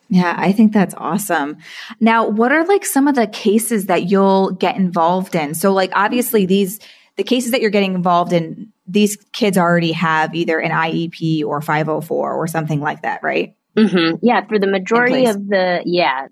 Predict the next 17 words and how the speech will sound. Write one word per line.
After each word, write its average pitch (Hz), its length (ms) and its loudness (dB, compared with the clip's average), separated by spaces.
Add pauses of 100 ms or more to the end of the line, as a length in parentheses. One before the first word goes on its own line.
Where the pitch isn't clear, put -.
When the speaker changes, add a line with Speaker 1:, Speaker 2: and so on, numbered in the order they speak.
Speaker 2:
the 156 440 -8
cases, 170 480 -2 (320)
you 190 100 -4
know, 170 100 0
parents 185 440 -2
find 156 280 -4
us 147 160 -4 (320)
more 165 400 -2
often 143 280 -2
than 143 120 -2
not 131 240 -2
when 127 140 -8
they're 127 120 -8
pissed - 360 -8
off, - 220 -6 (200)
right? 143 300 0
Speaker 1:
<laughs> - 100 -12